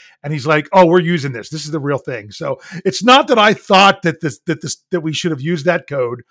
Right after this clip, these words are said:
For those of you that don't know what that code is, it's eight six seven five three oh nine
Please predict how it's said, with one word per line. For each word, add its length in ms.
For 100
those 200
of 80
you 80
that 140
don't 260
know 240
what 220
that 240
code 260
is, 320
it's 520
eight 300
six 560
seven 420
five 540
three 520
oh 400
nine 640